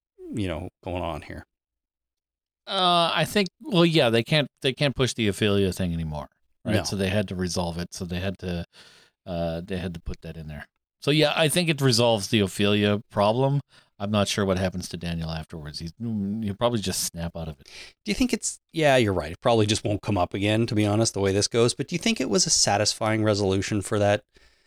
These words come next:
Speaker 1: character? I mean, he's
Speaker 2: No, nothing about this show is satisfying.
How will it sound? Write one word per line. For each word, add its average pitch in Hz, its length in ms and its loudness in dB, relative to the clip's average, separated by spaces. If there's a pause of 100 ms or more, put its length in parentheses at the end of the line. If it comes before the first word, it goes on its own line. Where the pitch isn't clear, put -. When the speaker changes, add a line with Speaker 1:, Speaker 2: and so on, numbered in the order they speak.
(420)
Speaker 1:
character? 113 720 0
I - 80 -6
mean, 104 200 2
he's 113 520 0
Speaker 2:
No, 214 120 0
nothing 196 380 2
about 139 180 4
this 117 140 0
show 113 180 2
is 95 100 0
satisfying. 85 520 -2